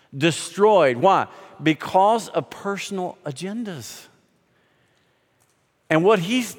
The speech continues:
trying to say to us is, we, we only have one agenda, and that's his, because the head is Christ. And everything about this body follows the head, except for one group of cells, and they think they got it all figured out,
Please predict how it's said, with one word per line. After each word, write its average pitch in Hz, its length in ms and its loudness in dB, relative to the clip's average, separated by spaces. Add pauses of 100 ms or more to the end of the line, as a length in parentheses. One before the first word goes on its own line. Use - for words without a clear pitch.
(140)
trying 208 420 -4
to 170 120 -4
say 208 300 0
to 196 160 6
us 175 240 4
is, 156 180 2
we, 151 380 -12 (200)
we 240 220 2
only 226 220 4
have 185 160 2
one 196 140 4
agenda, 160 460 2 (120)
and 143 100 2
that's 208 220 0
his, 214 240 2
because 151 320 0
the 139 100 2
head 180 320 4
is 131 140 -8
Christ. 147 560 0 (1040)
And 151 160 2
everything 233 480 2
about 202 280 2
this 180 180 0
body 185 340 2
follows 185 440 2
the 165 100 2
head, 180 240 4
except 175 360 0
for 156 100 2
one 214 300 2
group 220 240 2
of 180 100 0
cells, 147 500 4 (220)
and 131 160 0
they 202 140 4
think 190 320 -2
they 175 140 4
got 160 240 4
it 143 80 0
all 147 180 4
figured 127 360 -4
out, 113 300 0